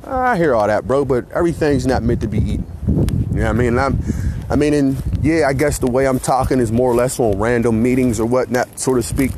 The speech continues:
But we could talk about, you know, relationships too. 'Cause there's a lot of, I guess, people who are not pleased and whatnot. And I'll say this to you. If you are not pleased and you're in a relationship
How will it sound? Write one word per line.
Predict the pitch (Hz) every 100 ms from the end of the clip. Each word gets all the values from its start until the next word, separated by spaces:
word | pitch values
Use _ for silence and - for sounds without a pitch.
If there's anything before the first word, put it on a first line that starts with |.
| - - - 110
But | 123 - - - - -
we | - -
could | 165
talk | 156 151
about, | 143 151 156
you | 160
know, | 139 147
relationships | 139 160 160 147 151 -
too. | 170 123
'Cause | - - - - - 113
there's | 151 127
a |
lot | 143 165
of, | 151 123 - - - -
I | 120
guess, | 131 95
people | 147 - 123
who | 127
are | 113
not | 110 120 -
pleased | 135 131 117
and | 104
whatnot. | 104 101 - -
And | - - - - - - - 113
I'll | 131
say | 151 160
this | 156 127
to | 135
you. | 107 90 - - - - - - -
If | 95
you | 120 180
are | 143
not | 156 -
pleased | 175 175 139
and | 113
you're | 156
in |
a | 143
relationship | 143 160 135 175